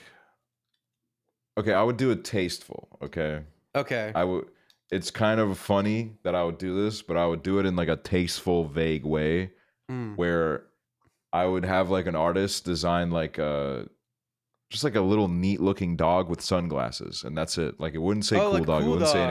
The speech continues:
Speaker 1: anything. Yeah, it would be a cool dog, and it would be, like, one of those things where, like,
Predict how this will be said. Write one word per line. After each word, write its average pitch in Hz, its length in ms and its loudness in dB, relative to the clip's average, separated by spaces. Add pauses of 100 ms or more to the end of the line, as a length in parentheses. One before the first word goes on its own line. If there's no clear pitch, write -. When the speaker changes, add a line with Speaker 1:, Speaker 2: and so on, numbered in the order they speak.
(100)
Speaker 1:
anything. 80 240 -6 (480)
Yeah, 92 160 -2
it 87 40 -2
would 87 100 -6
be 98 100 -2
a 98 60 -2
cool 135 260 -2
dog, 113 480 2 (540)
and 107 120 -2
it 117 40 0
would 117 120 0
be, 127 100 4
like, 123 140 2
one 131 120 2
of 131 40 2
those 127 140 2
things 127 160 -4
where, 120 100 4
like, 104 200 -4